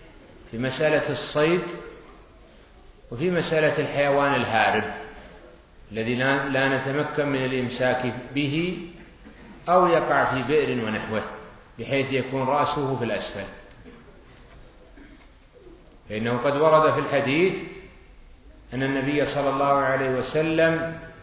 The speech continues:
وأصحابه هرب منهم جمل فسقط في بئر، فأمرهم بقطع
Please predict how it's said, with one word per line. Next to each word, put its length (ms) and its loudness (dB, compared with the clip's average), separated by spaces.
وأصحابه 1120 2
هرب 280 6
منهم 340 0
جمل 380 0
فسقط 600 0
في 140 0
بئر، 260 -2
فأمرهم 600 2
بقطع 520 0